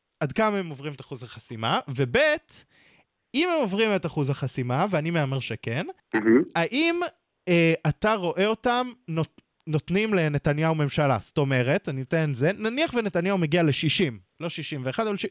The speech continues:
Speaker 1: כמו סקר התאגיד האחרון, נתניהו על שישים ורע"מ עם ארבע. האם במצב כזה רע"מ פשוט בהימנעות לא מגיעים להצבעה, ואז יש ממשלת שישים חמישים ושש בהצבעה הזו, ונתניהו מקים ממשלה על שישים? ואז,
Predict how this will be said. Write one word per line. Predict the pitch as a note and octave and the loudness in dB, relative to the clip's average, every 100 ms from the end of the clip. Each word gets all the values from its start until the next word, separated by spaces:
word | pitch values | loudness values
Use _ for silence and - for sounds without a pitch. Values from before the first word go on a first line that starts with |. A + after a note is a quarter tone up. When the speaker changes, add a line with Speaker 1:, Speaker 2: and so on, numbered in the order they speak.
| - | -4
Speaker 1:
כמו | E4 F4+ | -2 0
סקר | F4 D#4+ | -2 -2
התאגיד | C#4 B3+ A#3 A3 | -2 0 -2 -2
האחרון, | A3 G#3 E3+ A#2+ - - - - | -2 0 0 0 -4 -20 -14 -8
נתניהו | E3+ G3+ A#3+ A#3 | -2 0 2 2
על | |
שישים | - F#3 D4 C#4 | 0 -2 0 0
ורע"מ | F#3+ F#3 E3+ | 2 2 0
עם | C#3+ | -2
ארבע. | C3 A#2 G#2 - _ - - _ - | -2 -2 -4 -8 _ -20 -20 _ -2
האם | F3+ D#4 D4+ | -2 0 0
במצב | A#3 - A3+ | 0 0 -2
כזה | - D#3+ F#3+ G#3 | 0 0 2 2
רע"מ | G#3 A3+ F#3+ | 2 0 0
פשוט | E3+ G#3 | 0 2
בהימנעות | F3 F3+ D3+ D3 D#3+ A#3+ - - - _ _ _ _ _ | 2 0 0 -4 0 0 0 -6 -20 _ _ _ _ _
לא | F3+ B3 | -2 0
מגיעים | A3+ G#3 F#3+ | 0 0 2
להצבעה, | D#3+ - B2+ C3 C3 D4 - _ - - _ | 2 0 -2 2 2 0 -4 _ -20 -20 _
ואז | C4+ D4+ | -2 -2
יש | D4+ | -4
ממשלת | A#3+ G#3 A#3 A3+ - | -4 -2 2 0 0
שישים | - F#3 A3+ G3+ | -4 -2 0 0
חמישים | E3+ D#3 - F3 | -2 -2 -2 0
ושש | C3+ - F#3+ - - - | 0 0 0 -2 -10 -12
בהצבעה | C#3 D#3 C3+ C#3 D3 | -2 0 0 0 2
הזו, | D3+ A3+ D#4+ F3+ | 2 0 0 2
ונתניהו | G#3 A3+ A3 A3+ B3+ | 0 0 -4 -4 -4
מקים | B3+ B3+ | -2 -2
ממשלה | B3+ A#3+ A#3 A#3+ | 0 0 0 0
על | |
שישים? | A#3 C4+ - D4 B3+ - _ _ _ - | 0 -2 0 0 -2 -12 _ _ _ -18
ואז, | B2+ E3 - A4+ A#4 E4 - | -10 -10 -6 -4 -2 -4 -10